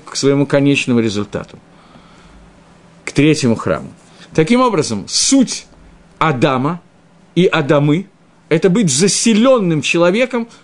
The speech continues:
в смысле нормальной жизни, жизни для строительства храма, для строительства третьего храма, для привода в мир Машеха. То есть для прина-, приведения мира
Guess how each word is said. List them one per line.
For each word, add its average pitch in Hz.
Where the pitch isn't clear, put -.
в -
смысле 240
нормальной 202
жизни, 110
жизни 156
для 170
строительства 123
храма, 185
для 190
строительства 160
третьего 196
храма, 185
для 156
привода 156
в 127
мир 139
Машеха. 123
То 196
есть 208
для 151
прина-, 170
приведения 175
мира 165